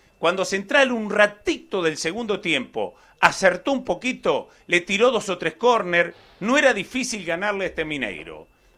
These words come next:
Pero siempre sabemos que el canalla juega mucho más contra otro, contra sí mismo que contra los otros rivales. Vamos a ir entonces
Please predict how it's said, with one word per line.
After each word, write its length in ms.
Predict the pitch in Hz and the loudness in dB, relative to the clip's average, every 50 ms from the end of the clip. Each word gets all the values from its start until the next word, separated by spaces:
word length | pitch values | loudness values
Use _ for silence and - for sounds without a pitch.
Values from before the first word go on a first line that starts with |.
| _ - | _ 0
Pero 220 | 160 170 175 180 | 2 4 4 4
siempre 420 | 175 - 220 240 254 254 254 214 180 | 2 0 2 2 0 2 0 -4 0
sabemos 640 | - 170 165 185 202 208 202 202 208 196 - - - _ _ _ _ | 2 2 4 4 4 4 4 2 0 0 -2 -8 -20 _ _ _ _
que 140 | - 170 170 | 4 4 4
el 160 | 165 156 - | 4 4 4
canalla 500 | - 185 190 214 262 277 - - 226 185 | 6 8 8 8 8 6 6 6 4 4
juega 480 | - - 196 190 180 156 123 123 120 117 | 4 2 2 4 4 4 4 2 0 0
mucho 400 | 131 190 262 285 247 - 202 180 | 0 -2 -4 -4 -2 -2 -2 0
más 380 | 165 147 123 - - - - _ _ _ - _ - | 2 0 0 -2 -6 -12 -20 _ _ _ -20 _ -2
contra 460 | - 160 165 170 170 - 165 170 190 | 0 0 0 2 2 4 6 8 8
otro, 500 | 262 285 277 - 220 196 185 180 175 - - - - | 6 6 4 2 2 2 2 2 0 -4 -14 -18 -6
contra 300 | - 160 151 143 175 160 | -2 -2 -2 0 0 -2
sí 160 | - - 190 | 0 -2 -2
mismo 500 | 202 220 233 220 196 214 226 240 247 - - - _ _ _ | -2 0 0 0 0 0 0 0 0 0 -4 -12 _ _ _
que 160 | - 156 151 - | -2 -2 -2 0
contra 360 | 170 165 165 160 156 156 156 | 0 -2 -2 0 0 0 2
los 200 | 156 151 - - | 2 0 0 0
otros 320 | 208 202 196 185 175 151 | -2 -2 0 0 0 0
rivales. 560 | 147 151 139 123 107 92 87 90 90 - - _ _ - - - | -2 -4 -4 -4 -4 -4 -6 -10 -16 -18 -20 _ _ -20 -20 -4
Vamos 340 | - 196 247 277 262 214 - | 2 2 2 2 2 2 2
a 80 | 208 214 | 2 2
ir 120 | 220 202 | 2 0
entonces 680 | 196 190 190 - 220 226 220 214 - 202 208 190 - - | 0 0 0 2 2 2 2 0 0 0 0 0 -2 -8